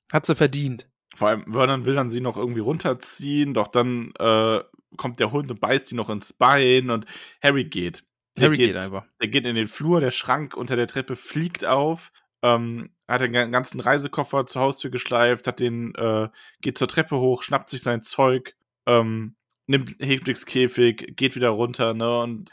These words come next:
Speaker 2: Vernon ist noch so, der kommt dann damit in blutig zerfetzten, äh, in die Hose in blutige Fetzen gerissen.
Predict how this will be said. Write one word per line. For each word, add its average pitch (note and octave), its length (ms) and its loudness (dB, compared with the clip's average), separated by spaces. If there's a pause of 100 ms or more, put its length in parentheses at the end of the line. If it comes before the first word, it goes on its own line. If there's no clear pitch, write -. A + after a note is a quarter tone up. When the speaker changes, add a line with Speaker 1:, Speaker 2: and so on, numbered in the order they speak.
(140)
Speaker 2:
Vernon B2+ 400 2
ist C3 140 -6
noch C3 100 -2
so, C3 160 -4
der A#2 120 2
kommt D3+ 200 -4
dann C3 100 2
damit A#2 200 0 (420)
in A#2 320 -6 (120)
blutig C#3+ 720 -4
zerfetzten, B2 960 -4
äh, G#2+ 280 2 (200)
in F#2+ 320 -6 (1120)
die B2 240 2
Hose F3+ 360 6
in C3 100 0
blutige D#3 360 -2
Fetzen - 340 -4
gerissen. A2 600 0